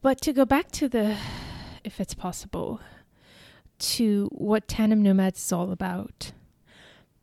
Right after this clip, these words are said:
I always believed in entrepreneurship as a way to make a difference in the world. For me, it's not just about creating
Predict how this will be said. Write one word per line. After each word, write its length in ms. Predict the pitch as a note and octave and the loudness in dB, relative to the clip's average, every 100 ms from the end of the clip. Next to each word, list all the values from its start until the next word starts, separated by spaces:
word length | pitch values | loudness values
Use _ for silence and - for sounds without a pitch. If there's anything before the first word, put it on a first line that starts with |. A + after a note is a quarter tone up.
| _ _ _ _ _ | _ _ _ _ _
I 120 | A#3+ B3+ | 6 8
always 300 | D4+ D4+ - | 8 6 2
believed 460 | G#3+ G#3 G3+ F#3+ | 0 2 2 2
in 240 | G3 F#3 - | 2 2 0
entrepreneurship 920 | G#3 - G3 G3 F#3 F#3+ - - - - - - - _ | -4 -2 -2 0 0 0 -2 -6 -10 -12 -12 -14 -20 _
as 360 | - G#3+ A3+ - | 0 2 2 0
a 80 | G#3 | 0
way 460 | F#3+ F#3+ G3 F#3+ G3 | 0 0 -2 -4 -6
to 180 | - G3 | -4 -4
make 200 | F#3+ F#3 | -4 -6
a 40 | |
difference 460 | - G3 F#3+ F3+ - | -6 -4 -2 -2 -4
in 80 | |
the 100 | F3+ | -6
world. 440 | - G3 G#3 G#3 G#3+ | -4 0 0 0 -6
For 160 | - | -2
me, 380 | F#3+ G3 G#3+ A3+ | 2 4 4 2
it's 220 | G#3 - | 0 -4
not 220 | G#3+ G3+ - | -4 -4 -6
just 320 | - G#3+ - | -6 -6 -4
about 340 | G#3+ G#3 - - | -4 -4 -6 -12
creating 560 | - G#3+ G#3 F#3+ F3+ | -8 -4 0 0 0